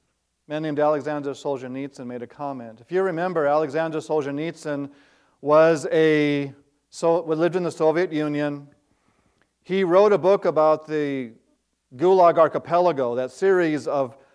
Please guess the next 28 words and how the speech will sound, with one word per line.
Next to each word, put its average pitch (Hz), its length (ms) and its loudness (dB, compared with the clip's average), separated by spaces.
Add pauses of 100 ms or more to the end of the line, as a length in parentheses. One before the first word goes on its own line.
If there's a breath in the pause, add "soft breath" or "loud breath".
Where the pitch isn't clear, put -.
(140 soft breath)
concentration 170 760 -2
camps 135 440 -6
that 135 140 -8
the 127 320 -4
communists 165 580 -4
had 139 140 -4
established 143 640 -4
for 131 160 -8
anyone 170 360 -6
who 143 260 -8 (220 loud breath)
went 156 240 -4
against 160 440 -2
what 135 120 -4
they 135 140 -4
wanted, 123 380 -6 (760)
anyone 214 300 2
who 208 140 6
dissented, 170 640 0 (1080)
anyone 262 280 0
they 240 120 -2
felt 262 400 -2
like 156 180 -2
putting 170 280 -6
in 147 120 -8
jail, 151 320 0
the 117 120 -10
government 139 420 -6
did. 117 240 -10